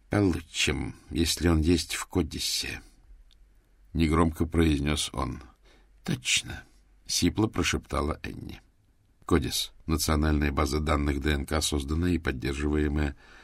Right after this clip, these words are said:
Федеральным бюро расследований. Митчелл бросил озадаченный взгляд на Вайолет, которая закатила глаза, насмешливо изогнув губы. «Итак», —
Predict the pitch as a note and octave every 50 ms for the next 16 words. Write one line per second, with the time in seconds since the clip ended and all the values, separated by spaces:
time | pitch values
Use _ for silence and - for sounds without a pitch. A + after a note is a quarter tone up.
0 | - - _ - - G#2 F#2+ F2+ E2+ D2 D2 D2 D2+ D#2 D2 C2+ C#2+ C#2 C#2 C#2+
1 | C2+ C#2 - - - - - - - - - - - - - - - - - -
2 | - - - _ - - - - - - - - - - _ - - - - -
3 | - - - - - - - C3+ E3 E3 - - C#3 C3+ A#2+ G2 G2+ A#2+ C3 B2
4 | - A#2 A#2 A2+ C#2+ G2+ F#2 G#2 G#2+ G2+ G#2+ A2 - - F#2+ F#2 F#2+ G2 F2+ E2+
5 | E2 E2+ G2 G2+ F#2 E2+ E2+ D#2+ E2 F2+ A2 A2+ A2+ A2 A2 G2+ - - F2+ D#2+
6 | - F#2+ F#2 F#2 F2+ E2 D#2 F2 D#2+ - F#2+ D#2+ - - F2+ E2 D#2+ D#2 D#2 E2
7 | E2 D#2+ E2 G2 G#2+ G#2 F2 D#2 D#2 D#2 - D2+ D#2 D2+ - - E2 D#2+ D#2 D#2
8 | D2+ C2+ C#2 C#2+ B1+ C#2+ D2 C#2+ C#2 B1+ B1 B1 - - - G1+ - - - -
9 | _ - _ _ _ _ _ _ - _ _ - - - - - - - - -
10 | - - F#2 F#2+ - A#2 A#2 A2+ G#2+ F#2+ - -